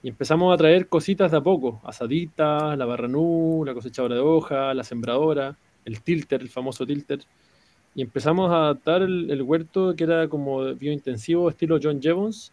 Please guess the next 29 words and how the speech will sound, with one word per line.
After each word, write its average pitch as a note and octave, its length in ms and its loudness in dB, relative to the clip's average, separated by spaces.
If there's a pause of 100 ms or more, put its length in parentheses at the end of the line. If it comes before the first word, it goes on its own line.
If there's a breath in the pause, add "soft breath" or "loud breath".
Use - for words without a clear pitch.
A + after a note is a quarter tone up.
(140)
al C3+ 300 -2
huerto D#3+ 380 0
biointensivo D#3 680 -2
más D#3 240 -2
market D#3 380 -2
garden, A#2 400 0 (200)
con - 120 -8
las A2+ 100 -6
camas C#3+ 240 -4
de B2 60 -2
ochenta, D3+ 680 -2
con B2+ 360 -4 (160)
un - 120 -12 (200)
poco C#3 160 -8
más C#3 140 -4
me-, C3+ 160 -6
de C3 160 -8
mecanización. C3+ 760 -4 (1800 loud breath)
Y, C3+ 1300 0
y D3+ 60 -4
eso D#3 160 -6
fue E3 140 0
el D#3+ 60 0
dos D3+ 100 -2
mil C3 420 -8
quince, G3 360 0
dos E3+ 60 0
mil E3+ 120 0
dieciséis. F3 460 -4